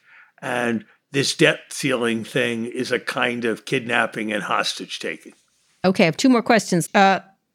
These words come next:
Speaker 2: will you be the next Fed ch-, vice chair?
Speaker 1: Well, I, I'm, I'm very happily, uh,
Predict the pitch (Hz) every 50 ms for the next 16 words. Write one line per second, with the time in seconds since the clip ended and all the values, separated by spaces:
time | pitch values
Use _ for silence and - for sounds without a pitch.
0 | _ _ - 214 220 233 226 208 220 247 254 302 269 269 240 214 214 233 - -
1 | - 226 202 233 - - - - 214 208 214 240 - - - 277 240 254 349 466
2 | - _ _ - 131 127 117 104 110 107 113 123 139 165 180 147 113 120 139 135
3 | 123 98 95 101 117 143 151 151 139 127 120 113 104 110 117 120 127 127 117 101
4 | 120 113 117 123 - - 120 110 120 113 110 110 107 110 110 110 107 107 110 107
5 | 104 107 107